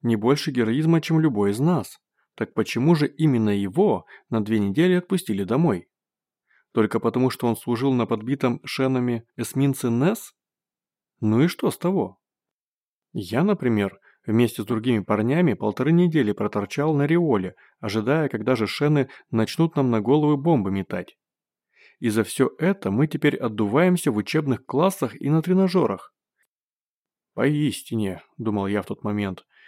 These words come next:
«в нашей вселенной не стало места для справедливости, как в свое время не нашлось в ней места и для Бога». Примерно так же рассуждали и другие присутствующие. «Проклятье!» в сердцах воскликнул Берримор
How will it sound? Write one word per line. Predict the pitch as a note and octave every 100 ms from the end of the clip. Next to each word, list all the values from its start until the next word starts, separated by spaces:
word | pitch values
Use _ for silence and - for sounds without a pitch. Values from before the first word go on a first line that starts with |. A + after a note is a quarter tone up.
| _ -
«в |
нашей | G2+ A2 C3+
вселенной | - A#2 D3 C#3 B2
не | B2
стало | - B2+ B2
места | A#2 D3 -
для | B2 B2
справедливости, | - B2 A2 A#2 D3 F#2+ - - - _ - -
как | G#2+
в | -
свое | B2 B2
время | A2+ D#3 D3+
не | D3
нашлось | C#3+ - D3
в | G#2+
ней | B2+ C#3
места | C#3+ D3 B2+
и |
для | A2 G#2+
Бога». | G#2 D3+ A#2+ F#2 _ _ _ _ _ _ _ _ _ _ -
Примерно | G#2 G#2 G2 G2
так | C3 D#3
же | D3+
рассуждали | C#3+ - A2+ B2+ C3+
и | C3+ C3+
другие | D#3+ D#3+ G#2+
присутствующие. | - G#2+ G#2+ - - - - - _ _ _ _ _ -
«Проклятье!» | G2 G#2+ F3 F3 D#3+ G3+ F#3 B2 - G2+ F#2+ E2+ _ _
в | _
сердцах | A2+ G2+ B2 G2+
воскликнул | G2 - B2 A2+ G#2
Берримор | F#2 C#3+ D#3 D3 C3+